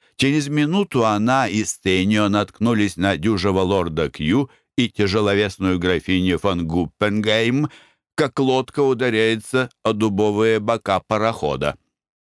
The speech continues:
Эфирная пара не упала. Их, к счастью,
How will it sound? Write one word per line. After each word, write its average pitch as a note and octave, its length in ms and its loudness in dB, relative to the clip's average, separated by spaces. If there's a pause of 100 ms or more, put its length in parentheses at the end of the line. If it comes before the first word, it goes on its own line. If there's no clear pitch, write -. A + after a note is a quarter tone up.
(180)
Эфирная F#2 880 0
пара G#2 340 0
не A2+ 160 0
упала. D#2 720 -2 (540)
Их, E3 280 -2
к - 80 -8
счастью, B2 800 0